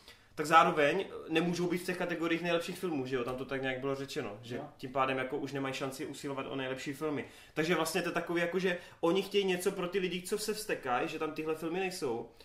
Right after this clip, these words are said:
Speaker 1: ale zároveň jenom osunují na jako bokovou kategorii a vlastně to jako ani není, to je spíš cena útěchy, jako, nebo,
Speaker 2: Hmm.
Speaker 1: jo? Nepřijde mi to prostě plnohodnotný, no. Je to divný.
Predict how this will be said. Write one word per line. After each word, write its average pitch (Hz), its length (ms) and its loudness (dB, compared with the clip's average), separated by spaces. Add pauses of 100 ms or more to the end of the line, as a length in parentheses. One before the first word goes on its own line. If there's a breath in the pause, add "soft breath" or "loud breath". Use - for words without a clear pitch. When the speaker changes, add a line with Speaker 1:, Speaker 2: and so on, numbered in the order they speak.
Speaker 1:
ale 147 140 2
zároveň 165 460 10
jenom 175 240 2
osunují 165 440 2
na 165 80 4
jako 165 160 0
bokovou 170 500 0
kategorii 156 840 0 (800 loud breath)
a 147 80 0
vlastně 156 280 2
to - 80 0
jako 160 160 0
ani 165 140 4
není, 175 240 2
to 185 60 -2
je 185 40 -2
spíš 180 260 -6
cena 185 160 2
útěchy, 196 440 -2
jako, 131 240 0
nebo, 139 280 2
Speaker 2:
Hmm. 135 100 -4
Speaker 1:
jo? 147 340 2 (180)
Nepřijde 160 340 -2
mi 156 100 -2
to 160 120 -6
prostě 160 240 -8
plnohodnotný, 123 760 -4
no. 117 240 -6 (1500 loud breath)
Je 156 100 6
to 165 100 -2
divný. 131 400 -4